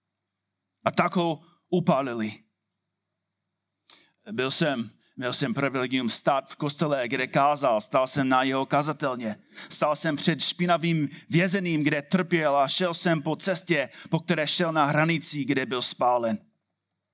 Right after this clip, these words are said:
Upálen. Francouzský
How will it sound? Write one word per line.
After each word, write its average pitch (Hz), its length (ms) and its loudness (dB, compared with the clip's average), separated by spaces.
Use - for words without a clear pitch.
Upálen. 104 640 -4
Francouzský 135 880 -2